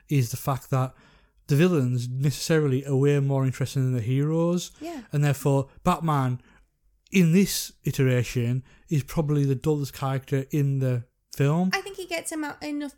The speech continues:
Speaker 2: screen times that we know who he is, we can see we, what we root for him.
Speaker 1: He doesn't really have an arc.
Speaker 2: But
Speaker 1: He
Speaker 2: he
Speaker 1: fall-,
Speaker 2: doesn't,
Speaker 1: he
Speaker 2: yeah.
Speaker 1: sort of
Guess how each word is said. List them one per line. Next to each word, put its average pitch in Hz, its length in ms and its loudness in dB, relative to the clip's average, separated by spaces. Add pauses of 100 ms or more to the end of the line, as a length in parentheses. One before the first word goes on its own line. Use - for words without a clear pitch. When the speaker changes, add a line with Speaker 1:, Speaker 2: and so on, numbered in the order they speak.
(100)
Speaker 2:
screen 277 320 -6
times 226 240 -10
that 240 100 -10
we 240 100 -8
know 226 160 -8
who 247 180 -8
he 240 200 -6
is, 233 220 -6
we 226 60 -16
can 220 80 -14
see 226 240 -10
we, 226 100 -8
what 233 240 -10
we 240 120 -8
root 254 280 -6
for - 140 -12
him. 190 200 -10
Speaker 1:
He 160 60 2
doesn't 196 160 4
really 185 180 4
have 143 40 0
an 135 100 2
arc. 131 500 0
Speaker 2:
But - 100 -8
Speaker 1:
He 147 60 2
Speaker 2:
he - 40 -6
Speaker 1:
fall-, 202 220 4
Speaker 2:
doesn't, 170 160 -2
Speaker 1:
he 156 40 -2
Speaker 2:
yeah. - 100 -2
Speaker 1:
sort 175 100 0
of 143 100 -2